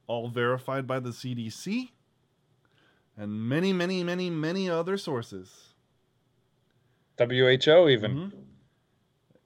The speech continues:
Speaker 1: This is their response. "Oh my goodness." It's like, "No, that's not so. You've been at Fox T V too long."
Speaker 2: <laughs>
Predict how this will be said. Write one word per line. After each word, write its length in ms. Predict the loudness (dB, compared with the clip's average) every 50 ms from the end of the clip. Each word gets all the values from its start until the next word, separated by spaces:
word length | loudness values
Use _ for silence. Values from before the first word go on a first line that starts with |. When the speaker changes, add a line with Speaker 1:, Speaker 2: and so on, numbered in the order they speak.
| _ _ -6
Speaker 1:
This 200 | -6 -6 -4 -4
is 120 | -6 -2
their 160 | -2 -2 0
response. 380 | -2 -4 -6 -8 -10 -8 -4 0
"Oh 140 | 0 0 2
my 140 | 0 -2
goodness." 520 | -4 -2 0 0 0 0 0 -4 -8 -8 -14
It's 160 | -16 -14 -12
like, 80 | -12 -6
"No, 260 | -4 0 0 0 0
that's 260 | 0 -2 -4 -4 -4
not 240 | -4 -4 -4 -4 -6
so. 480 | -4 0 2 2 2 2 0 -4 -10 _ _ _ _ _ -10
You've 180 | -6 -4 0 0
been 140 | 0 0
at 100 | 0 -2
Fox 340 | -2 0 0 0 -2 -4 -10
T 200 | -6 -4 -2 -2
V 200 | 0 0 0 0 -2
too 200 | 0 0 0 0
long." 500 | 0 -2 -4 -6 -6 -8 -10 -14 -18 -20 _ _ _ _ _ _ _ _ _ _ _ _ _ _ _ _ _ _ _ _ _ _ _ _ _ _ _ _ _ _ _ -8 2
Speaker 2:
<laughs> 20 | 6